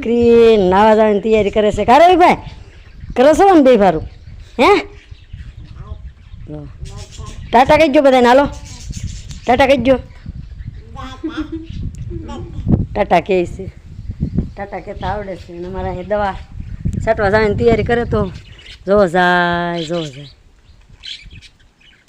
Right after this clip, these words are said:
કેમ કે ખડની દવા મારી દે મિત્રો, તો ખડ ન ઉગે એટલે નીંદવું બે કોસવું પડે. કેમ કે બકાલા નાન તેને વાવવાનું હોય તો નીંદવું ન પડે એટલે. કેમ કે દવા મારી સારું તમે કયું છું બકાલું સેપી વીડિયોમાં બતાવશું, ત્યાં સુધી વીડિયોમાં બન્યા રહેજો.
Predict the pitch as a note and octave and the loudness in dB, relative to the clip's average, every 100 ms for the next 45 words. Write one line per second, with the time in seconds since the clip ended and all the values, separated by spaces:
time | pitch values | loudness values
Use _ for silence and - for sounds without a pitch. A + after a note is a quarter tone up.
0 | _ - B3 G#3+ F#3+ - B3 A#3 B3+ B3 | _ -2 -2 -2 -10 -8 -8 -6 -4 -2
1 | A#3 C4+ C#4 C#4+ C#4 C4+ - - - - | 0 0 0 -2 -2 -6 -8 -10 -14 -14
2 | - A3 G#3 C4+ B3+ C4 C#4 C4+ A#3+ A#3 | -10 -10 -6 -2 -2 -2 -4 -4 -4 -4
3 | A3 G#3+ G#3+ G#3+ G#3 G3+ G3 - F#3+ G#3+ | -6 -8 -8 -6 -8 -10 -12 -14 -12 -10
4 | A#3+ A3 G#3 G#3 A#3+ B3 A#3 A#3+ A3+ A#3 | -8 -8 -8 -8 -8 -8 -10 -10 -10 -12
5 | G#3+ G#3+ A#3 G#3 G#3 G#3+ G3 G#3 G#3 A3 | -12 -12 -10 -10 -10 -12 -12 -10 -8 -10
6 | G#3 A3 C4+ B3+ - - - F3+ F#3+ G#3 | -10 -8 -8 -10 -18 -20 -18 -14 -12 -10
7 | F#3+ G3+ G#3 G3+ F3+ F#3 F3 G#3 G#3 F#3+ | -12 -10 -10 -10 -10 -10 -10 -10 -10 -10
8 | G3 F#3 G3+ G3+ - - - - E4 E4 | -10 -10 -10 -10 -12 -12 -6 -2 -2 0
9 | D#4+ D#4 E4 D#4 D4 D#4 D#4 D4+ E4+ F4 | -2 -2 -6 -2 -2 0 0 0 -2 -2
10 | F4 E4+ D4 C#4 C#4+ D4 C#4 D#4+ E4+ E4 | -2 -2 -2 -6 -4 -4 -2 2 2 2
11 | C#4+ C#4+ C#4 C#4 C#4 C#4+ D4+ E4+ D#4+ D4+ | -2 -4 -4 -4 -6 -4 -2 -2 0 0
12 | C#4+ C#4 | 0 -2